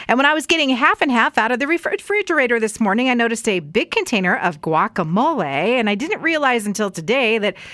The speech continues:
Cinco de Mayo is Thursday. But I also saw this warning this afternoon about purchasing already prepared guac. You gotta check the label. Some of the guacamole dips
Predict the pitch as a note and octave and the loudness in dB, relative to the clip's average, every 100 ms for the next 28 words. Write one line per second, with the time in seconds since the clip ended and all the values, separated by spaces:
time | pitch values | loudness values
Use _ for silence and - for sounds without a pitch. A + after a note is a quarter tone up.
0 | - - - - A#3 G3+ E3+ D#3 D3+ G#3 | -20 -20 -16 -2 0 0 -2 -2 -2 0
1 | C4 C3+ B2+ - - A#3+ C4 G#3 C3+ G2 | 0 -2 -4 -6 -4 -2 -2 -2 -2 -2
2 | - _ _ C4 F#3+ - - _ - E4+ | -6 _ _ 2 2 0 -14 _ -2 0
3 | F#4 C4 C#4+ B3 G#3+ G#3 A#3+ F4+ F#4 A3+ | 0 -2 0 0 0 0 2 2 2 0
4 | B3 E4 - - - - A3+ B3 A#3 G#3 | 0 -2 -6 -16 -18 -4 0 0 0 0
5 | A3+ D4+ C4+ G#3+ G3+ - D4 - F#4+ - | 0 2 2 2 0 0 -2 0 -2 0
6 | F#3+ F3+ - G3+ A#3 B3 B3+ A#3 C4 - | -2 -2 0 0 2 0 -2 -2 -4 -2
7 | G3+ F3+ F3 F3 F#3+ G#3 D3+ - - _ | 0 0 0 -2 0 2 0 -4 -16 _
8 | - _ - C#4 F#4 F#4 G4 F#4 G4 F#4 | -20 _ 0 0 0 0 -2 0 0 2
9 | G#4+ G4+ G3 A2 - - - _ - D4 | 0 2 0 -2 -8 -20 -20 _ -2 0
10 | F4+ G4+ G4 C4+ C4 C4 B3+ A3+ A3 G#3 | 2 0 0 2 2 2 2 2 2 2
11 | G3+ E3+ E3 C3 _ C4+ F#4+ E3 - - | 2 0 -4 -8 _ 2 2 0 -2 -6
12 | - | -6